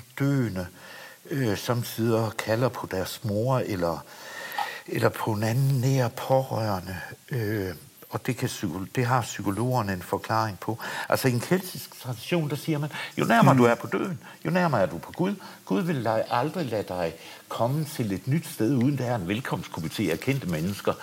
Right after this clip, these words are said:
Speaker 1: Så når,
Speaker 2: <laughs>
Speaker 1: når du kommer, når du kommer tæt på døden,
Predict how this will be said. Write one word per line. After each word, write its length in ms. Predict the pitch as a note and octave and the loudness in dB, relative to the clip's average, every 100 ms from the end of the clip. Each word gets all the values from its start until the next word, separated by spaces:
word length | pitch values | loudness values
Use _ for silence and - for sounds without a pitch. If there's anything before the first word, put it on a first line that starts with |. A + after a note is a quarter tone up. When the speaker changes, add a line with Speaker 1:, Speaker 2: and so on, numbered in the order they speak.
| - - - - | -2 2 2 4
Speaker 1:
Så 300 | C#3 A#2+ A#3+ | 4 8 8
når, 140 | G#3+ C#4 | 8 6
Speaker 2:
<laughs> 60 | F3+ | 6
Speaker 1:
når 100 | C#3+ | 4
du 140 | C#3 | 2
kommer, 340 | D#3 G3 G#3+ G3 - - - | -2 0 2 2 0 -6 0
når 80 | E3 | 0
du 80 | |
kommer 220 | D#3 F3+ - | 2 0 0
tæt 220 | - A#3+ C#3+ | 2 4 4
på 60 | |
døden, 320 | - A3+ A#3 | 4 6 6